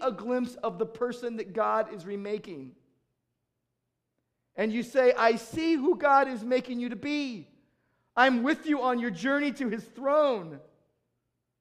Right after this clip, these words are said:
And one day, I will look at your magnificence and say, "I always knew you could be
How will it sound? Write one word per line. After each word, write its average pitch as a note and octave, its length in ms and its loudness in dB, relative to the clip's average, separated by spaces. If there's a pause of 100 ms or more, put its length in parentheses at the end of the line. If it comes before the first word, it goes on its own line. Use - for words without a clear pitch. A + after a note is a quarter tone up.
(600)
And E3+ 140 -10
one B3 220 0
day, C4+ 360 2 (2000)
I E3+ 60 -12
will E3 140 -8
look A#3+ 200 -2
at C4 80 -6
your B3 120 -2
magnificence G#3+ 720 -4
and E3 120 -10
say, F#3 440 -6 (280)
"I D3 160 -6 (100)
always F#3+ 600 -2
knew F3 300 -8
you C#3+ 160 -16
could - 180 -20
be D#3+ 320 -12